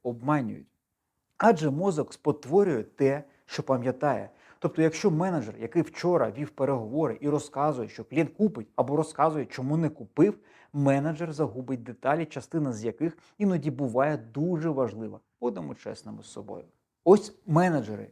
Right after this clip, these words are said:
та ваші керівники, як би вони не намагалися, вони будуть упускати деталі. Тому перше,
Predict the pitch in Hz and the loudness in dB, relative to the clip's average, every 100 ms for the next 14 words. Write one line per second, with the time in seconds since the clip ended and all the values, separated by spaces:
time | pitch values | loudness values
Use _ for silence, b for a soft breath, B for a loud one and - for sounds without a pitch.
0 | _ _ 131 151 165 175 175 175 156 165 | _ _ 2 2 0 -4 -2 -2 -2 -4
1 | 156 131 107 127 117 185 175 190 151 175 | -6 -12 -12 -8 2 2 4 2 2 0
2 | 160 160 147 147 120 160 180 151 - - | -2 -2 -2 -2 -4 -4 -4 -6 -10 -14
3 | B B 131 175 170 107 - 135 143 160 | B B 0 4 4 2 -4 -2 -2 -4
4 | - - 151 139 - - 107 - 117 - | -8 -8 -6 -6 -12 -8 -8 -8 -16 -16
5 | - 120 117 127 107 - - b b - | -14 -10 -6 -4 -6 -6 -18 b b -4
6 | 127 120 - 156 190 - | -2 -2 2 2 2 -4